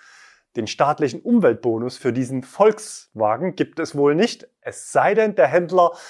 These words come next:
weist für die frühzeitige Belieferung zum Beispiel dreißigtausend Euro Expresszuschlag aus. Solche Zuschläge finden ja gerade Einzug in die Branche. Stichwort Priority Lane bei Renault für die Vollausstattung.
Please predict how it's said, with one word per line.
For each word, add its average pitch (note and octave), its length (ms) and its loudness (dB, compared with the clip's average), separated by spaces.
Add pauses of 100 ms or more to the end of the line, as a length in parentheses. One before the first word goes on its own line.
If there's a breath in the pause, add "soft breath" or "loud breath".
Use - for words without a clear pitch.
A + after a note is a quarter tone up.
(360 loud breath)
weist C3+ 360 2
für F#3 120 -4
die D#3 100 0
frühzeitige F3+ 720 -2
Belieferung D3 640 -2
zum G3 140 -2
Beispiel D3+ 380 -2
dreißigtausend C3 920 -2
Euro C3 240 -2
Expresszuschlag - 1000 -4
aus. - 400 -10 (220)
Solche A#2+ 420 0
Zuschläge G#3+ 520 4
finden G#3 520 -2
ja F3+ 120 0
gerade B2+ 520 -6
Einzug G#3 480 -2
in D#3+ 180 -2
die A#2+ 60 -2
Branche. G#2 640 -10
Stichwort F#3+ 640 -2
Priority G#3+ 560 0
Lane D#3+ 320 4 (260 loud breath)
bei G#2+ 160 -2
Renault C#3+ 380 2
für C#3+ 120 -6
die A2+ 80 -4
Vollausstattung. F#3+ 800 2